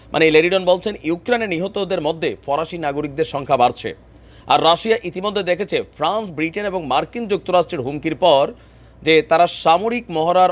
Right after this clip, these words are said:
অংশ হিসেবে কৌশলগত পারমাণবিক অস্ত্র মোতায়েনের মহড়া চালাবে। আবার কোন দেশে টার্গেট করবে সেটা জরুরি না। এখন এই বক্তব্যের পর এটা তো স্পষ্ট, রাশিয়ার গোয়েন্দা বাহিনীর দাবি যে ফ্রান্সের সৈন্যরা কিছু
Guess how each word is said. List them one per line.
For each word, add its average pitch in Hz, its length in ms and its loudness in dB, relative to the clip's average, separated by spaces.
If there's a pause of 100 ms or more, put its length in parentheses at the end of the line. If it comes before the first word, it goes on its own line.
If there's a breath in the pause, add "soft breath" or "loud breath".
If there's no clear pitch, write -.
অংশ 156 280 -6
হিসেবে 156 420 -2
কৌশলগত 185 580 -4
পারমাণবিক 151 680 -2
অস্ত্র 180 420 0 (320 soft breath)
মোতায়েনের 151 460 0
মহড়া 139 300 2
চালাবে। 170 320 4
আবার 196 160 2
কোন 175 280 -6
দেশে 175 200 -2
টার্গেট 165 400 0
করবে 185 280 2 (320 soft breath)
সেটা 165 360 0
জরুরি 139 260 -2
না। 113 180 -10 (400 soft breath)
এখন 180 300 0
এই 180 180 -2
বক্তব্যের 190 500 4
পর 226 220 -2
এটা 175 180 -2
তো 185 160 -4
স্পষ্ট, - 500 -2 (220)
রাশিয়ার 131 440 -2
গোয়েন্দা 139 300 -4
বাহিনীর 139 320 -6
দাবি 131 280 0
যে 190 120 -8
ফ্রান্সের 208 600 0
সৈন্যরা 160 460 -2
কিছু 180 420 -4